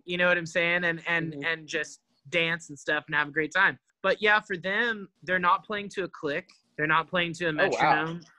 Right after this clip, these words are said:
Speaker 1: Joe is, he practices to a metronome and can play to a metronome. And I think he plays to a metronome now on our new set because, but at, before Will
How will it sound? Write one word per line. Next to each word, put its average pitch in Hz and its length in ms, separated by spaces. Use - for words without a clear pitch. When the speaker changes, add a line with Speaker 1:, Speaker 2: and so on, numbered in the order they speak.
Speaker 1:
Joe 165 560
is, 156 680
he 190 260
practices 165 760
to 160 180
a 165 140
metronome 170 640
and 165 260
can 165 280
play 143 280
to 156 140
a 139 60
metronome. 143 600
And 208 120
I 214 120
think 254 400
he 233 240
plays 220 640
to 226 160
a 208 40
metronome 196 760
now 156 920
on 196 120
our 180 140
new 170 300
set 196 400
because, 160 840
but 185 320
at, 180 180
before 202 580
Will 180 560